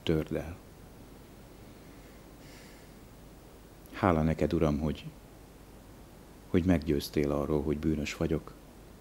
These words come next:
És hála neked, hogy felnyitottad a szemem a Golgotára, ahol te kifizetted a bűneim árát. És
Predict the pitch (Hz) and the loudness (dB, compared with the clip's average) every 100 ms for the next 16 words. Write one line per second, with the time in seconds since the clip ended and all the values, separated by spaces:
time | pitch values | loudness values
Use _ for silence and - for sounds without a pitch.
0 | - - - - - - - - - - | -20 -20 -20 -20 -20 -20 -20 -20 -20 -20
1 | - - - - - - - - - - | -20 -20 -20 -20 -20 -20 -20 -18 -10 -2
2 | 95 85 76 80 80 - 76 76 - 190 | 2 4 4 4 2 0 -2 -4 -8 -12
3 | - - - - 82 76 71 73 78 71 | -14 -20 -4 2 4 2 -2 -2 -2 -2
4 | - 85 80 73 76 82 80 - 78 76 | 2 4 4 4 6 6 4 0 0 0
5 | 73 - - - - - - - - 80 | -2 -6 -18 -20 -20 -20 -20 -20 -2 0
6 | 85 78 - 73 73 - - - - - | 2 2 2 2 2 -6 -18 -20 -20 -20
7 | - - 98 - 80 82 - 80 76 78 | -20 2 2 4 2 2 0 0 0 2
8 | 82 76 80 80 80 78 78 - - - | 2 2 0 -2 -2 -2 -4 -6 -14 -16
9 | - - - - - - - - - - | -16 -20 -20 -20 -20 -20 -20 -20 -20 -20
10 | - - - - - - - - - - | -20 -20 -20 -20 -20 -20 -20 -20 -20 -20
11 | - - - - - - - - - - | -20 -20 -20 -20 -20 -20 -20 -20 -20 -20
12 | - - 82 78 - - | -20 0 4 4 2 -6